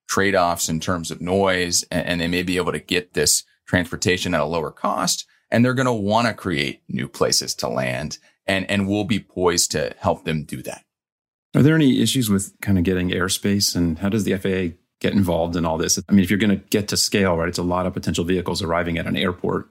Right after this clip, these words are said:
Speaker 2: which already has a lot of airspace issues. How is that being worked through?
Speaker 1: So it's a different part of the airspace. So y-, you're never really flying,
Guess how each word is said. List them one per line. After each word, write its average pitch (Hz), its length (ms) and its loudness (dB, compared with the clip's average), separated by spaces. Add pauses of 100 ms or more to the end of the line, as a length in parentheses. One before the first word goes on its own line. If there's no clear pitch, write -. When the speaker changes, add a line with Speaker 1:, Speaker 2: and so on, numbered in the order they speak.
Speaker 2:
which - 180 -2
already 87 200 0
has 85 420 -2
a 98 60 -6
lot 92 220 0
of 87 60 0
airspace 87 680 -2 (480)
issues. 95 640 0 (440)
How 113 100 2
is 107 100 2
that 92 180 2
being 85 280 0
worked 82 220 -8
through? 85 340 -4 (1080)
Speaker 1:
So 127 200 4
it's 123 140 0
a 110 40 0
different 147 340 0
part 107 180 4
of 104 40 -4
the 87 160 0
airspace. - 640 0
So - 240 2
y-, 78 100 -6
you're 92 280 0
never 98 280 2
really 90 220 0
flying, 82 720 0